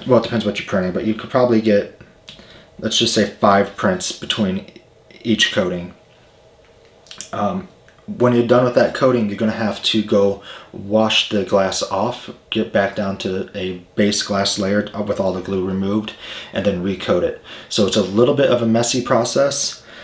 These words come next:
but it works well. So really the option's yours. Uh, you can also use some sort of Buildtek plate if you wanted to, something like this. I've stuck it to the glass. Um, it works okay.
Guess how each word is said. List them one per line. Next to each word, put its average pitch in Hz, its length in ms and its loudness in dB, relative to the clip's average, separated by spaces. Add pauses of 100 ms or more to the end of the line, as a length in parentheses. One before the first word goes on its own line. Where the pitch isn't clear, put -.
(140)
but 101 300 4
it 104 140 2
works 98 340 0
well. 80 260 -4 (540)
So 95 340 -2 (640)
really 123 260 8
the 113 120 8
option's 101 360 2
yours. 87 460 -4 (380)
Uh, 117 260 2
you 135 100 0
can - 120 0
also 175 260 4
use 139 560 0 (640)
some 135 240 2
sort 135 240 4
of 113 240 4 (260)
Buildtek 120 600 2
plate 117 340 2
if 107 180 -6
you 110 80 2
wanted 107 280 2
to, 117 280 2 (560)
something - 320 -2
like 117 220 0
this. - 500 0 (400)
I've 120 220 0
stuck - 360 2
it - 160 -4
to 139 120 0
the 117 140 4
glass. 110 800 -2
Um, 95 380 -8
it 117 140 0
works 120 360 0
okay. 127 500 0